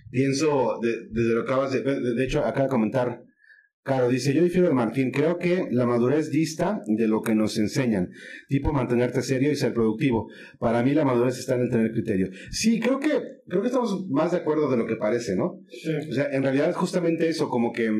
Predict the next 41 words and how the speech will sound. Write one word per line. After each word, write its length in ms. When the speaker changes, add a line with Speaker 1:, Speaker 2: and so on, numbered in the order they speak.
Speaker 1:
y 240
es, 140
es 180
un 60
poco 120
a 60
lo 80
que 100
iba, 160
¿no? 140
Mi 100
Caro, 260
estamos 400
todos 220
conectados 360
acá. 200
Speaker 2:
Sí. 140
Speaker 1:
Creo 180
que 320
es 160
interesante 800
porque, 920
güey, 360
¿qué 140
de 100
malo 320
hay 260
en 160
ser 420
una 240
persona 340
que 120
quizá 400
no 200
se, 420
no 200
se 480
adecua 520
a 20
los 140
estándares 720